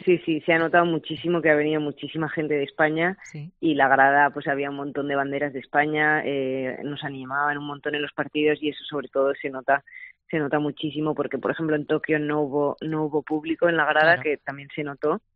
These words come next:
Speaker 2: Hmm.
Speaker 1: y en Río al final sí que había, pero, pero al estar tan lejos, pues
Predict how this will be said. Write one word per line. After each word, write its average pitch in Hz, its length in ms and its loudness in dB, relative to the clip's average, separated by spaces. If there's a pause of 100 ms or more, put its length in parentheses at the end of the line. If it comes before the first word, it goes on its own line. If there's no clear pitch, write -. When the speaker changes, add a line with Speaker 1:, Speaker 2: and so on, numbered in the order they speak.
(480)
Speaker 2:
Hmm. 170 100 -16
Speaker 1:
y 180 120 8
en 160 100 2
Río 170 240 6
al 160 80 2
final 170 340 2
sí 170 100 -2
que 170 140 6
había, 165 320 6
pero, 147 440 0
pero 139 260 -2
al 127 140 -2
estar 156 380 0 (180)
tan 165 200 6
lejos, 160 400 -2
pues 151 140 -8